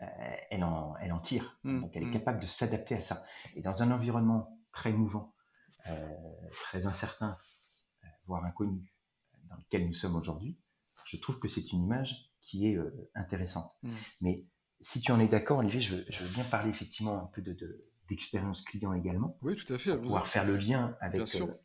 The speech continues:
Speaker 1: euh, <clears throat> ce qui a été dit avant. Parce que l'expérience client,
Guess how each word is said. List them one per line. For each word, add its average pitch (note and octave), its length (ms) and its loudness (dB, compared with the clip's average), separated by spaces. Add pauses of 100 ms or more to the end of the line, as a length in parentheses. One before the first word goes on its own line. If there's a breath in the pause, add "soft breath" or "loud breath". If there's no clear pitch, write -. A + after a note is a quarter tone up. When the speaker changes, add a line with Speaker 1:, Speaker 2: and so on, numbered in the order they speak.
(140)
Speaker 1:
euh, B2+ 260 10
<clears throat> - 160 -12
ce - 120 -14
qui F#2 120 2
a E2+ 40 0
été F#2 120 4
dit F#2+ 160 4
avant. D#3 340 2 (640)
Parce - 200 -12
que - 80 0
l'expérience A2 480 4
client, B2 460 2